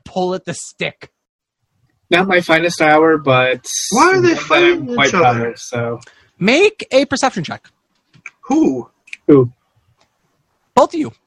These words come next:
Speaker 3: Oh.
Speaker 1: 'Cause I know your passive perceptions aren't high enough, so I wanna see who would actively notice something.
Speaker 3: Uh,
Speaker 2: Eleven.
Speaker 3: Nat one.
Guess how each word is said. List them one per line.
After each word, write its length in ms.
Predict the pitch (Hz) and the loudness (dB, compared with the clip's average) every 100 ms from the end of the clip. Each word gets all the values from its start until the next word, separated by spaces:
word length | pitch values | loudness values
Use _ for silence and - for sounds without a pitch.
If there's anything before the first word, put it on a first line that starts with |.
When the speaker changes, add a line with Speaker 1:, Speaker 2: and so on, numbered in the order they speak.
| _ _ _ _ | _ _ _ _
Speaker 3:
Oh. 480 | 156 160 151 147 139 | -2 0 0 -4 -8
Speaker 1:
'Cause 1040 | 139 135 - _ _ _ _ _ _ - 180 | -6 -6 -8 _ _ _ _ _ _ -8 -2
I 60 | 214 | 2
know 100 | 247 | 2
your 140 | 220 | 0
passive 380 | - 196 190 185 | 0 0 0 -2
perceptions 460 | 165 160 151 - | -4 -4 -6 -4
aren't 200 | 156 151 | -2 -2
high 160 | 151 147 | -2 -2
enough, 180 | 123 104 | -4 -4
so 100 | 147 | -2
I 60 | |
wanna 160 | 151 147 | -2 -2
see 180 | - 143 | -4 -6
who 120 | 139 | -4
would 120 | 131 | -4
actively 480 | - 131 - 110 110 - | -4 -6 -6 -12 -12 -10
notice 320 | 113 107 104 | -10 -8 -10
something. 400 | 107 104 98 101 _ _ - | -12 -14 -18 -20 _ _ -12
Speaker 3:
Uh, 100 | 240 247 | -6 0
Speaker 2:
Eleven. 500 | 135 254 254 254 262 - _ _ _ _ _ _ _ _ _ _ _ _ _ _ _ _ _ _ _ _ _ _ _ _ _ _ _ _ _ _ _ _ _ _ - - - - - - - - - - - - 170 | 2 2 0 -2 -4 -12 _ _ _ _ _ _ _ _ _ _ _ _ _ _ _ _ _ _ _ _ _ _ _ _ _ _ _ _ _ _ _ _ _ _ -20 -20 -20 -20 -20 -20 -20 -20 -20 -20 -20 -12 -4
Speaker 3:
Nat 180 | 156 | -4
one. 280 | 151 143 135 | -2 -4 -6